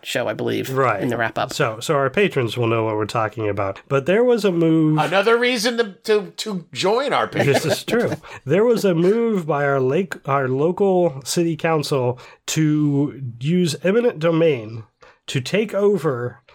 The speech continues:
Speaker 2: a, a bar, a pizza place,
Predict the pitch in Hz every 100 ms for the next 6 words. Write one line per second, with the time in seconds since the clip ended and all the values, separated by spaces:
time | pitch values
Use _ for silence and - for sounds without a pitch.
0 | _ 147 139 139 131 123 110 131 117 160
1 | 180 208 214 208 202 - _ _ _ 135
2 | 123 120 - 208 - - 180 175 175 160
3 | - -